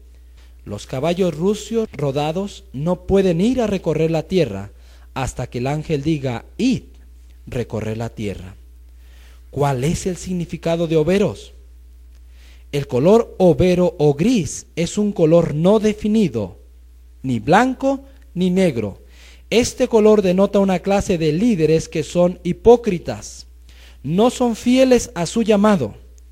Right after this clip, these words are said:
Por otra parte, los rucios rodados son una clase de caballos fuertes, de acuerdo al margen de la Biblia. Ellos son fuertes espiritualmente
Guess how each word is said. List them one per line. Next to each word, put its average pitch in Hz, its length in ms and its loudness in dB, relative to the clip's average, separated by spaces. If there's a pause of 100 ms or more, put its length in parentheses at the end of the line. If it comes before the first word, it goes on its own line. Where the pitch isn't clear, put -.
(140)
Por 110 140 -8
otra 175 320 -2
parte, 208 460 2 (400)
los 143 240 0
rucios 233 480 2
rodados 180 480 2
son 190 140 -2
una 180 200 0
clase 185 320 -2
de 160 100 0
caballos 156 520 -2
fuertes, 170 640 0
de 127 80 -8
acuerdo 143 380 -4
al 127 80 -4
margen 147 460 -4
de 127 100 -6
la 127 100 -6
Biblia. 123 440 -4 (760)
Ellos 185 300 2
son 185 260 -2
fuertes 226 580 4
espiritualmente 180 1120 -2